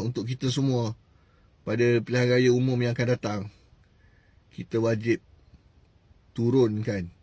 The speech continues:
P M X, parti beliau dan rakan-rakan sekutu beliau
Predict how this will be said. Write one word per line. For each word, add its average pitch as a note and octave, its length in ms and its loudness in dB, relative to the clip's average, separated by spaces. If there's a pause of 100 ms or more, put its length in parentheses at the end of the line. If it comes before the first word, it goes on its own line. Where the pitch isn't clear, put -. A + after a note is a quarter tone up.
(800)
P B2+ 160 0
M C#3 80 -2
X, E3 640 0 (640)
parti B2+ 240 -2
beliau D3+ 640 4 (840)
dan A2+ 180 -2
rakan-rakan C3 480 0
sekutu C#3 320 -2
beliau C#3 560 2